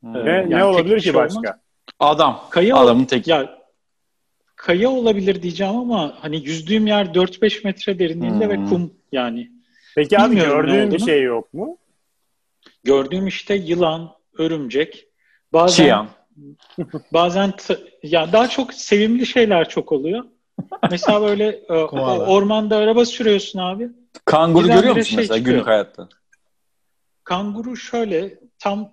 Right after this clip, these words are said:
Speaker 2: şehir merkezinden yaklaşık on kilometre falan açıldığında bazı parklarda var hala.
Speaker 1: Ha, ha, görüyorsun
Speaker 2: Ama böyle
Speaker 1: yani.
Speaker 2: Tabii, tabii. Hatta,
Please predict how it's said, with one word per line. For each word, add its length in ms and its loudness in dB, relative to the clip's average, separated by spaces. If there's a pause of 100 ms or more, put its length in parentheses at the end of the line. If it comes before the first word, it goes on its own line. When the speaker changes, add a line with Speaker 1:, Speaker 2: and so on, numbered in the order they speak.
Speaker 2:
şehir 520 -10
merkezinden 680 -6
yaklaşık 540 -10 (140)
on 180 -6
kilometre 580 -6
falan 260 -6
açıldığında 600 -6
bazı 320 -2
parklarda 560 -6
var 180 -4
hala. 360 -8 (320)
Speaker 1:
Ha, 120 -12 (140)
ha, 80 -2
görüyorsun 460 4
Speaker 2:
Ama 80 2
böyle 120 0
Speaker 1:
yani. 160 -4 (600)
Speaker 2:
Tabii, 200 0
tabii. 240 -2 (320)
Hatta, 500 0